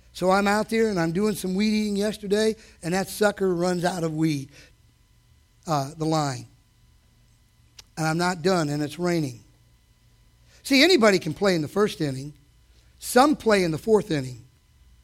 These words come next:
Seldom do you see people playing in the eighth and ninth inning. "Well,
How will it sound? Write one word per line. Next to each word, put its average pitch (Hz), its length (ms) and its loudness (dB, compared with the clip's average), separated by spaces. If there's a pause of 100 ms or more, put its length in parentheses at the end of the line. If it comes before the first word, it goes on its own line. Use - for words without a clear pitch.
(500)
Seldom 247 520 4
do 180 80 0
you 190 160 -2
see 214 240 -4
people 196 320 -6
playing 190 340 -4
in 156 100 -2
the 151 140 -2
eighth 170 200 -4
and 160 100 -4
ninth 156 240 -4
inning. 131 300 -4 (840)
"Well, 175 640 -2